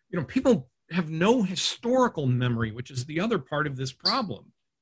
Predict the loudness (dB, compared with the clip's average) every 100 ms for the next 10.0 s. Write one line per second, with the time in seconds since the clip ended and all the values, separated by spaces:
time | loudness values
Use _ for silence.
0 | _ -10 -6 -4 -4 -6 -4 -2 -2 -4
1 | -4 0 -2 -2 -4 -4 -6 -10 -16 -20
2 | -12 -12 -12 _ _ _ _ _ _ _
3 | _ _ _ -20 _ _ _ _ _ -20
4 | -20 -8 -6 -2 -4 0 2 4 2 2
5 | 2 2 2 2 -2 -6 -4 0 -2 -4
6 | -4 -4 -4 _ _ _ _ _ -16 -4
7 | 0 2 0 -2 -2 -2 -2 -4 -4 -2
8 | 0 2 2 0 -2 0 -2 -2 -4 -2
9 | -2 -2 -4 -6 -10 -16 -10 -6 -6 -8